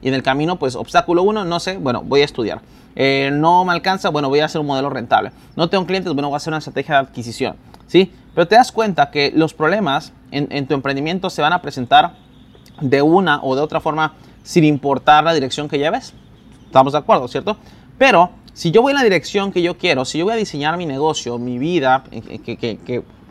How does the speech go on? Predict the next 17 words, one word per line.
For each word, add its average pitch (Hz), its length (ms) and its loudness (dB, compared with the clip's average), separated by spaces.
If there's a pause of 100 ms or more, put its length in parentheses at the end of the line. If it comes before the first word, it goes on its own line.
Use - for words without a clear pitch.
(140)
pueda 160 320 6 (220)
correlacionarse 143 720 0
o - 40 -18
coexistir 135 440 -6
con 165 120 -2
mi 160 80 -4
negocio, 151 460 -2 (540)
pues 143 160 4
voy 185 140 6
a 226 40 8
elegir 262 580 0
mis 180 200 -4
problemas, 147 640 -2
o 135 100 -2
voy, 147 220 -4
más 165 240 0
bien, 156 180 -4